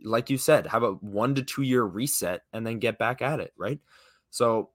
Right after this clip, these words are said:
like, bringing Dubois and Scheifele into next season may seem like running it back, but if I'm in this position, I'm bringing them back into, like, next season with the thought of trading them at the,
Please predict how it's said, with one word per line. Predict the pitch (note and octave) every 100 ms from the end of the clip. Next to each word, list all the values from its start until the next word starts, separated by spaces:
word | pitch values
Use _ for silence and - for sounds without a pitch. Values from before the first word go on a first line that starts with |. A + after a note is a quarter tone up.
| _ _ _ _ _
like, | B2 C3 - _ -
bringing | B2+ G#2+ D3 F3 F3+
Dubois | C3 A2 G#2+ A2+ A#2+
and | G#2+
Scheifele | - A2+ - A#2+ -
into | A#2+ A#2+ A#2+
next | A2+ G#2+
season | - G#2+ A#2+
may | G2+
seem | - - G2+
like | G#2+ A2
running | A2 A2+
it | A#2
back, | G#2+ B2 C#3 - _ _ _ _ _
but | A2+ G#2+ - _ _ _ _
if | G2+ -
I'm | B2+ D3
in |
this | C#3+ -
position, | C3+ C#3+ D3 C3+ -
I'm | G#2+ C3 B2
bringing | B2 B2+
them | A#2+ G2+
back | F#2 G2 -
into, | A2 G#2+ G2+ G2 _
like, | G2+ G2+ -
next | G2+ G#2 -
season | - G#2 C#3 D#3 E3 _ _
with | B2 B2
the | B2
thought | - A#2 A2+ G#2+
of | A2 -
trading | - A2 G#2
them | G2
at | F#2+
the, | F2